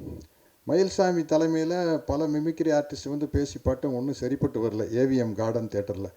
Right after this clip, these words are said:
மயில்சாமி சொன்னாப்புல, "கரெக்டா சத்யராஜ் அண்ணனை கூப்பிடுங்க, அவர் தான் கரெக்டா பேசுவார் தலைவருக்கு" அப்படின்னு சொல்லி போய் அந்த சீன்ல எனக்கு நானே பேசிட்டு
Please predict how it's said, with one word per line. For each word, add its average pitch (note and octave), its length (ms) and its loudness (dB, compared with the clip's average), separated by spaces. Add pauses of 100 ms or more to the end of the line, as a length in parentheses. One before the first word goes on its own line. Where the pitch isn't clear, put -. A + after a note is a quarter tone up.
(480)
மயில்சாமி D#3+ 480 6
சொன்னாப்புல, C3 500 -4
"கரெக்டா C#3+ 400 0
சத்யராஜ் C#3+ 540 0
அண்ணனை A#2+ 280 -4
கூப்பிடுங்க, A#2 320 -6
அவர் A#2 240 -4
தான் C3+ 120 -6
கரெக்டா A2+ 360 -4
பேசுவார் G#2 500 -4
தலைவருக்கு" A2 480 -4
அப்படின்னு G2 240 -8
சொல்லி G#2+ 300 -8
போய் F3 420 6
அந்த D3 420 2
சீன்ல G3+ 480 4 (400)
எனக்கு E3+ 380 0
நானே F3+ 320 0
பேசிட்டு F3 720 2